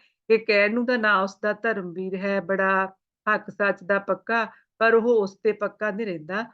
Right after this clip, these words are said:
ਉਹ ਇੱਕ ਗਰੀਬ ਵਿਅਕਤੀ ਦੇ ਸ਼ੋਸ਼ਣ ਕਰਨ ਤੋਂ ਬਾਜ ਨਹੀਂ ਆਉਂਦਾ ਤੇ ਆਪਣੀ ਘੜੀ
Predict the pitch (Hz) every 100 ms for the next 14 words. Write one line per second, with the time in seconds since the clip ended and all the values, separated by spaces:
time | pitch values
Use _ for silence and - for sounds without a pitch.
0 | _ - 226 233 220 214 220 233 226 220
1 | 208 - 202 170 190 190 202 196 240 240
2 | 220 190 180 165 190 185 165 180 175 175
3 | 220 202 165 180 185 202 196 202 202 233
4 | 208 196 190 190